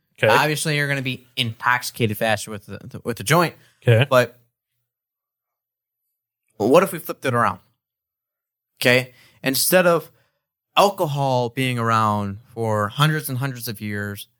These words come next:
Speaker 2: let's say marijuana has been around for hundreds and hundreds of years. And alcohol is this new thing that just came out.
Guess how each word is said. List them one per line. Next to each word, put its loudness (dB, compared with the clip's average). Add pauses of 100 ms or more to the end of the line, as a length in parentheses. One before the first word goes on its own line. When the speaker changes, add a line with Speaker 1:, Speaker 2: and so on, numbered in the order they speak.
(160)
Speaker 2:
let's 0
say -2
marijuana -4 (360)
has -6
been 0
around 0
for -14
hundreds -6
and -4
hundreds -10
of -14
years. -16 (460)
And 0
alcohol 0
is -6
this -6
new -6
thing -6
that -8
just -10
came -10
out. -2